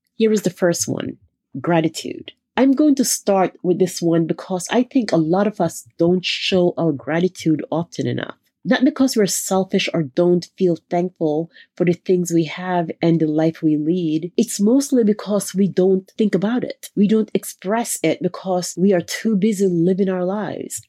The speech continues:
I want to say I hate, but in actuality I love, and I'm being sarcastic right now, when I hear someone complaining about some event in their lives that's happening in that moment. They get so consumed with the issue,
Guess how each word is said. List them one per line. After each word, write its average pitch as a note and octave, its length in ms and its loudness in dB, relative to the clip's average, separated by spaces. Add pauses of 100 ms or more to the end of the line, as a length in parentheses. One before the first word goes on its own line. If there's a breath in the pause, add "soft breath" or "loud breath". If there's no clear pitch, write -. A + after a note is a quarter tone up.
(120)
I G#3 80 2
want C4 220 4
to - 80 0
say - 280 0
I F3+ 120 2
hate, - 680 -2 (320)
but F#3+ 140 2
in G3 120 4
actuality F#3+ 680 0
I D#3+ 100 -2
love, D#3+ 460 2
and F3 120 2
I'm D#3 120 2
being F3 240 2
sarcastic E3+ 640 -4
right C#3 180 -2
now, C3+ 400 -6 (420 soft breath)
when F3+ 140 2
I G3 80 4
hear G3 220 2
someone F3+ 340 0
complaining F#3 720 -2
about E3 360 -2
some G#3 220 0
event F3+ 460 0
in F#3+ 100 2
their F3+ 180 4
lives E3+ 640 0 (140)
that's - 380 -4 (160)
happening F3+ 640 0 (120)
in E3+ 120 2
that D#3+ 140 -2
moment. D#3+ 540 -4 (220)
They F3+ 80 2
get G#3+ 180 0
so C4+ 260 0
consumed A#3+ 640 0
with F3 120 0
the - 140 -4
issue, - 460 -4